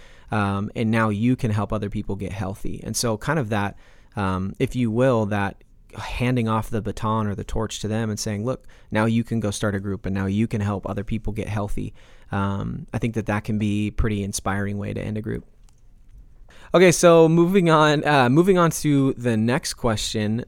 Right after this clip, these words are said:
Uh, this one was sent in by Bobby C. "How do we bring new members into our group?" Uh, so for Bobby, some of the guys in his group are finally getting more comfortable and sharing and are reluctant to let new people in. So how do they bring in new members?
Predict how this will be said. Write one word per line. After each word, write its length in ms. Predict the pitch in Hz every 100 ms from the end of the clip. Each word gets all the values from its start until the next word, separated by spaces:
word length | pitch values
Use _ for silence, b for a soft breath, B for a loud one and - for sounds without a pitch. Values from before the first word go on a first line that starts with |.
| -
Uh, 220 | 113 104
this 240 | 113 156
one 120 | 170 139
was 80 |
sent 260 | - 127 120
in 120 | 123
by 180 | 110 107
Bobby 340 | 110 110 127
C. 440 | 135 - 131 156 214 B B B B B
"How 380 | - - 160 208
do 180 | 233 180
we 380 | 143 139 139
bring 400 | - 131 120 117
new 180 | 120 147
members 400 | 147 131 127 120
into 320 | - 127 120
our 140 | 110 107
group?" 380 | 107 104 - - - -
Uh, 340 | 113 110 107 104
so 400 | - 127 117 110
for 380 | - - 123
Bobby, 440 | 110 131 127 131 127
some 280 | - 147 151
of 60 |
the 60 | 123
guys 360 | 120 117 117
in 80 | 110
his 260 | 110 120 113
group 260 | 123 117
are 60 | 107
finally 380 | - 120 123 117
getting 240 | 113 113
more 160 | 107 101
comfortable 480 | - 131 131 120 110
and 100 | 98
sharing 540 | - 123 123 120 117
and 100 | 113
are 120 | 110
reluctant 580 | 104 107 113 120 120 107
to 120 | -
let 200 | 107 104
new 140 | 104 107
people 400 | - 107 101 98
in. 180 | 101 104
So 140 | 117
how 160 | 127 139
do 40 |
they 120 | 135
bring 300 | 120 117 110
in 140 | 107 101
new 140 | 101
members? 500 | 101 98 95 - -